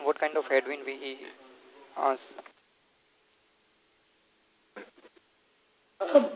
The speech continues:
Speaker 2: broadly, I mean, as I think I answered the macro, uh, scenario, right? Uh, discretionary spend is really no longer discretionary in most areas.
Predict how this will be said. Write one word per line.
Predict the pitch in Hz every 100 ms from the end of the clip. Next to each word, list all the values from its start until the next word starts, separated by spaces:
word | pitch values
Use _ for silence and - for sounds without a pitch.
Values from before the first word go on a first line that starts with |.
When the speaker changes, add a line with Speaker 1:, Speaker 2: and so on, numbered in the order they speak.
| -
Speaker 2:
broadly, | 214 226 277
I | 254
mean, | 247
as | 214 214 196
I | 190
think | 269 226
I | 190
answered | 156 185 - 240 240 240
the | 220 208 175
macro, | - 147 147 - 190 196 196 - - - - -
uh, | 147 147
scenario, | 170 165 160 165 131 - -
right? | 151 151 -
Uh, | 156 127
discretionary | 143 - 165 165 160 160 160
spend | - 147 156 156
is | 156 160 - - - -
really | 147 156 160
no | 147 147
longer | 147 147 151
discretionary | 139 139 156 143 - 127 139 160
in | 139
most | 135 139 147
areas. | 131 127 131